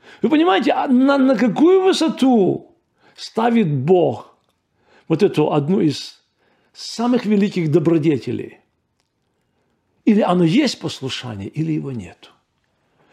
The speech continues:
Начиная от Бога, послушание Богу, и оно наследовано, оно переходит.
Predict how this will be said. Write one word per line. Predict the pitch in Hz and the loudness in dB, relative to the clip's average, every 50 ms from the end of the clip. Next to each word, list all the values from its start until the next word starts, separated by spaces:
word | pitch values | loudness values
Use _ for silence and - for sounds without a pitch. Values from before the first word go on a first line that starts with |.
| - - - - | -20 -14 -4 0
Начиная | 202 233 226 - 208 226 220 214 185 160 147 135 - | 0 2 2 0 0 0 0 2 2 2 2 0 -2
от | - - 147 135 - - | -2 -2 -4 -4 -4 -6
Бога, | 120 107 101 135 143 170 196 190 190 254 285 320 - - _ _ | -10 -6 -2 2 2 2 2 2 0 -2 -2 -4 -8 -18 _ _
послушание | - - - - 175 151 - - 165 160 147 147 143 131 | -4 -4 -4 -2 -2 -4 -4 -4 -4 -4 -2 -2 -2 -2
Богу, | 131 135 160 190 220 208 226 311 339 - - _ _ _ _ _ _ - - - - - | -2 0 0 0 0 0 -2 -4 -4 -6 -10 _ _ _ _ _ _ -20 -20 -20 -10 -4
и | - 302 | -2 0
оно | 349 381 381 | 2 2 2
наследовано, | 370 359 285 - 403 392 370 339 349 | 2 2 2 2 2 2 2 2 2
оно | 339 | 4
переходит. | 359 359 359 349 - - 403 466 494 427 302 202 - 160 - | 4 4 4 4 4 4 4 4 4 4 2 0 -2 -2 -8